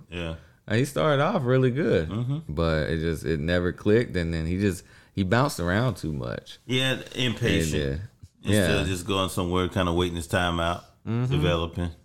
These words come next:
Speaker 2: Yeah, work your way up and be able to start. They got a new quarterback. He came in from Hawaii.
Speaker 1: Mm-hmm.
Speaker 2: He's got twenty-three starts. He has sixty-one hundred yards, forty-five touchdowns, and twenty-two interceptions while he was in Hawaii.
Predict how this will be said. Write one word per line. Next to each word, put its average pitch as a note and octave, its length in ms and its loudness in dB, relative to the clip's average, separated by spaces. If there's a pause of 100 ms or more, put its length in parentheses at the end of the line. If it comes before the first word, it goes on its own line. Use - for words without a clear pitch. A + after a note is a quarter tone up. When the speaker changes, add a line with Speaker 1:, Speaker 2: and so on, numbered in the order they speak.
(120)
Speaker 2:
Yeah, G#2+ 340 0
work G#2 260 2
your G2+ 100 2
way G#2 220 4
up A2 320 2
and E2+ 240 -2 (720)
be F#2+ 160 2
able G2 260 4
to F2 60 -2
start. G#2 520 0 (600)
They A#2+ 100 2
got A#2+ 140 6
a A#2 40 4
new B2+ 160 2
quarterback. B2 640 2
He B2+ 120 -2
came A#2+ 280 2
in A2 140 2
from A2+ 260 0
Hawaii. G2+ 600 4 (240)
Speaker 1:
Mm-hmm. G2+ 260 2 (720)
Speaker 2:
He's G#2 160 2
got G#2 240 4
twenty-three A#2+ 500 2
starts. G#2 640 0 (200)
He F2+ 120 -2
has F#2 420 2
sixty-one A2+ 580 0
hundred A#2 220 2
yards, G#2+ 720 2 (180)
forty-five A2+ 520 2
touchdowns, G#2 580 2
and F2+ 120 -2
twenty-two G#2+ 500 0
interceptions G#2 1080 0
while F2+ 220 0
he F2+ 120 2
was E2+ 200 -2
in F2 140 -2
Hawaii. D#2+ 520 -2